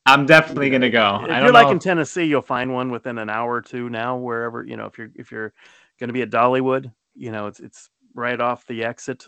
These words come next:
Speaker 2: you know, w-, the main exit to, to get into Pigeon Forge. Uh, so, uh, you definitely have to check it out. Uh, you, you, you'll walk in to just, you know, maybe take a quick bathroom break, get something to eat,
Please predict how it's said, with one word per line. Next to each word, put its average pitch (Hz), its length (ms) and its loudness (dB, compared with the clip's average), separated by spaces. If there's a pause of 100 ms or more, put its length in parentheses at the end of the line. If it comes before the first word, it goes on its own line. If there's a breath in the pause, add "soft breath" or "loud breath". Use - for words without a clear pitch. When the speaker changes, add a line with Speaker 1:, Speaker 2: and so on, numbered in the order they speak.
(100)
Speaker 2:
you 135 80 -10
know, 110 240 -12
w-, 120 220 -16
the 117 100 -10
main 117 200 -6
exit 113 300 -10
to, 104 140 -14 (180)
to 113 120 -18
get 117 220 -10
into 117 180 -6
Pigeon 120 300 -10
Forge. 123 420 -8 (500 soft breath)
Uh, 98 240 -14
so, 110 380 -6
uh, 107 60 -4
you 110 120 -8
definitely 151 260 2
have 139 80 -2
to 135 60 -6
check - 260 0
it 123 80 0
out. 127 280 2 (340)
Uh, 104 200 -8
you, 110 320 -10
you, 131 260 -8
you'll 143 200 0
walk 147 320 2
in 151 160 0
to 131 100 -2
just, 127 260 -8 (420 soft breath)
you 139 120 -2
know, 120 60 -2
maybe 120 200 -2
take - 160 -8
a 120 60 -10
quick 123 220 -6
bathroom 127 340 2
break, 120 240 0
get 120 180 -8
something 120 300 -8
to 110 60 -4
eat, 127 180 -4